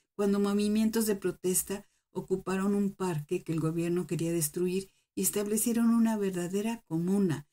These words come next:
con expresiones de democracia directa, intercambio de bienes y conocimientos,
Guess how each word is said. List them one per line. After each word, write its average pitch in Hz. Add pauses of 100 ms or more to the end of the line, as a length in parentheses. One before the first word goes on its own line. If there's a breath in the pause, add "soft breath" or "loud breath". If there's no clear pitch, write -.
(300)
con 190
expresiones 190
de 180
democracia 156
directa, 175
intercambio 165
de 160
bienes 190
y 190
conocimientos, 185